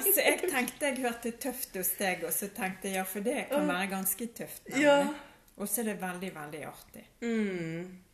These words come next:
Speaker 1: Og så skal det så lite til.
Speaker 2: Ja.
Speaker 1: Og du vet nesten ikke selv når det skjer.
Speaker 2: Nei.
Speaker 1: For det blir en sånn ting som du kanskje bare gjør.
Speaker 2: Ja.
Speaker 1: Ja.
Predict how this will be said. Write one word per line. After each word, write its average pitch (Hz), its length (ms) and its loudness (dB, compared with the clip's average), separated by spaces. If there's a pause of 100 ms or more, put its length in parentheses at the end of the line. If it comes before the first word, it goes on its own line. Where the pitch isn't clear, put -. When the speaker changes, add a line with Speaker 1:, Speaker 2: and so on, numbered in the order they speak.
(360)
Speaker 1:
Og 190 80 -6
så 226 160 0
skal 233 320 0
det 175 120 -6
så - 160 -6
lite 165 420 -12
til. 165 220 -10 (180)
Speaker 2:
Ja. 214 360 -2
Speaker 1:
Og 185 100 -4
du 190 60 -4
vet 214 320 -6
nesten 220 400 -4
ikke 165 220 -12
selv 165 380 -8
når 147 140 -12
det 151 100 -14
skjer. - 240 -12 (300)
Speaker 2:
Nei. 202 260 0 (300)
Speaker 1:
For - 160 -8
det 196 100 -6
blir 208 160 -2
en 180 120 -4
sånn 190 200 -4 (100)
ting 180 320 -6
som - 220 -6
du 156 80 -12
kanskje 165 400 -14
bare 156 220 -12
gjør. 147 240 -12 (440)
Speaker 2:
Ja. 208 320 -2 (300)
Speaker 1:
Ja. 170 200 -10